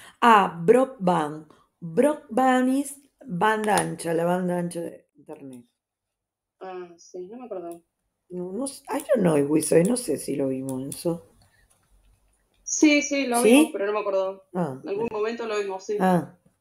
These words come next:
Speaker 1: Your call, bueno, te, eh, te llaman para el rescate. Your call to the rescue.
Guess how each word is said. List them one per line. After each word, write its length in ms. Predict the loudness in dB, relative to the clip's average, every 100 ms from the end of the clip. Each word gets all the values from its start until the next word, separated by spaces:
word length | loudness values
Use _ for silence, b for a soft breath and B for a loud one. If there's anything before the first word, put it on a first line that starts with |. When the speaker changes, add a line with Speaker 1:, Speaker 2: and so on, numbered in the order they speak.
| _ _ _ _ _ _ _ _ _ -20 _ _ _ _ _ -20 _ _ _ _ _ _ -20 -20 _ _ _ _ _ _ _ _ _ _ _ _ _ _ _ _ _ -20 _ -20 _ _ _ _ _ _ b b b b b -2
Speaker 1:
Your 340 | 4 4 4
call, 460 | 4 6 6 2 2
bueno, 380 | 2 2 0 0
te, 320 | 0 0 -4
eh, 280 | 0 0 2
te 120 | 4 4
llaman 420 | 6 6 6 4
para 180 | 4 4
el 60 | 2
rescate. 520 | -2 -10 -12 -12 -6
Your 300 | 0 2 2
call 280 | 2 0 2
to 120 | 2
the 120 | 2
rescue. 580 | 0 -4 -8 -10 -10 -10